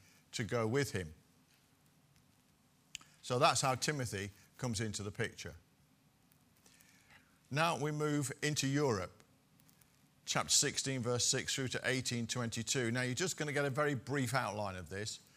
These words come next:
because you can read up, this up for yourself, and I know many of you know it well anyway. But here's the series of events as they occurred. In Troas, Paul had a vision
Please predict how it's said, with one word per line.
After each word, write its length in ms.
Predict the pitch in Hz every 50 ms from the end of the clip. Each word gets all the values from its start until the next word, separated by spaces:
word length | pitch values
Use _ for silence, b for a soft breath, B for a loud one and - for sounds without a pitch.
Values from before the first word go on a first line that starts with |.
| B B B B B B B
because 320 | - 131 - 135 127 120 104
you 100 | 127 117
can 200 | - 135 127 127
read 220 | 143 156 147 120
up, 140 | 127 117 - - - - -
this 240 | - 110 127 117 -
up 120 | - - -
for 100 | - 113
yourself, 460 | 107 104 - - 127 123 123 120 -
and 80 | 117 113
I 40 |
know 160 | 117 120 120 120
many 240 | 120 123 117 110
of 100 | 110 101
you 100 | 101 107
know 160 | 110 107 110 110
it 120 | 104 - - - _ _ _ _ - - _ -
well 320 | 113 113 113 104 107 - -
anyway. 380 | 123 123 110 98 92 87 82 98 92 - - - - - - - - - _ _ _ - - _ _ - - - - _ - - - - - B B B B B B B B B B B B
But 160 | 120 107 123
here's 260 | 131 165 180 190 -
the 80 | 170 160
series 480 | - - 160 156 147 139 135 131 113
of 80 | 127 123
events 420 | 127 120 123 131 120 107 110 110
as 140 | 113 113 -
they 260 | - 113 113 113 104 - - -
occurred. 680 | 110 - - - - 160 135 113 104 90 69 - - - _ _ - - - - B B B B B B B B B B B B
In 140 | 139 139 123
Troas, 800 | - - - 190 185 151 123 113 107 110 131 - - - - - - - - - - - _ - - - _ _ _ - _ _ - b b b b b b b b -
Paul 340 | - - 151 147 147 147 147
had 240 | 120 - 135 131
a 40 | 131
vision 560 | 120 110 120 165 165 123 104 104 95 95 101